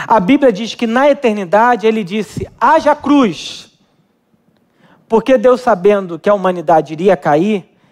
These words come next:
ele teve que, antes de criar a humanidade, criar perdão para a humanidade.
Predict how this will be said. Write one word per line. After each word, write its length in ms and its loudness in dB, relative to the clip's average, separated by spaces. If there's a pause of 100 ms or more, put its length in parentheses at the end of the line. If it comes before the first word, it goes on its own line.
(240)
ele 280 2
teve 360 0
que, 340 2
antes 360 0
de 140 -6
criar 240 2
a 40 2
humanidade, 880 -2 (300)
criar 320 2
perdão 580 0
para 200 0
a 20 -6
humanidade. 720 -6